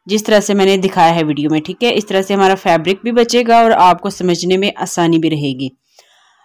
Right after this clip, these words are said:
अच्छा जी, अब जो ऊपर एक्स्ट्रा टेढ़ टूढ़ है ना, कपड़े में कान है, उसको हम कट करके अलहदा कर लेंगे। ये देखिए, इस तरीके से मैंने कट कर दिया, सीधा कर लिया मैंने कपड़े को बिल्कुल।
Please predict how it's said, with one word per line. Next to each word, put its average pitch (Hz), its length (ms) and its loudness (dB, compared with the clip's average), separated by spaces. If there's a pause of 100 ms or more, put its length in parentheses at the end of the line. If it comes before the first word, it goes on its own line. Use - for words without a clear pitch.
(140)
अच्छा 190 220 -4
जी, 196 100 -2
अब 220 220 0
जो 269 180 2
ऊपर 247 460 0
एक्स्ट्रा 226 460 2
टेढ़ 226 440 0
टूढ़ 214 280 0
है 190 120 2
ना, 208 120 0
कपड़े 202 340 -2
में 196 120 -2
कान 190 380 0
है, 190 140 2
उसको 190 440 -4
हम 185 320 -2
कट 165 240 -6
करके 190 460 -4
अलहदा 160 540 -4
कर 196 180 -2
लेंगे। 226 400 0 (340)
ये 160 140 -4
देखिए, 151 320 -6
इस 160 80 -12
तरीके 180 220 -14
से 190 100 -8
मैंने 196 200 -2
कट 156 200 -6
कर 151 200 -10
दिया, 175 180 -2
सीधा 170 360 -2
कर 190 160 -2
लिया 202 160 -2
मैंने 214 140 -2
कपड़े 202 260 -6
को 240 200 0
बिल्कुल। 214 460 0